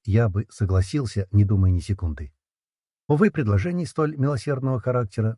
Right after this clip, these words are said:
не было. Я сам по себе втискивался назад в нечто, причиняющее мне же совершенно лютую боль. Это жгло, морозило, царапало, дёргало за нервы,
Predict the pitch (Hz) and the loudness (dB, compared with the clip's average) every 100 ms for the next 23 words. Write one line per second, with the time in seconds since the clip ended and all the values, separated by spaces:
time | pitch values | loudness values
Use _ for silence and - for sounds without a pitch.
0 | _ 95 95 80 82 80 _ _ _ _ | _ 2 2 2 -4 -8 _ _ _ _
1 | _ _ - 95 87 107 90 95 - 95 | _ _ 2 2 4 2 2 -2 -4 -2
2 | 123 110 _ _ _ _ 208 196 - 160 | -2 -4 _ _ _ _ -2 -2 -2 -4
3 | 156 - 151 127 110 113 113 - 90 95 | -4 -2 0 2 2 2 0 -2 2 6
4 | 92 90 - 139 147 110 101 113 107 117 | 6 4 -4 -6 -2 2 2 4 4 4
5 | 107 92 110 101 92 120 170 101 104 - | 2 0 0 2 2 2 0 -2 -6 -2
6 | 104 95 - 185 180 175 160 98 110 98 | 0 0 0 -2 -2 -2 0 2 2 0
7 | 113 95 92 76 87 78 71 _ _ _ | 2 2 2 -2 -2 -4 -6 _ _ _
8 | _ _ - 90 107 131 - 80 - _ | _ _ -2 4 4 2 0 -4 -4 _
9 | _ - 87 80 98 95 73 _ _ 117 | _ -16 -12 0 4 4 2 _ _ 0
10 | 143 127 82 71 69 _ _ _ - 175 | 2 2 0 -2 -10 _ _ _ 2 4
11 | 190 185 165 160 107 95 117 101 98 85 | 4 2 2 0 2 4 4 4 2 2
12 | 87 113 156 131 | 2 0 0 -6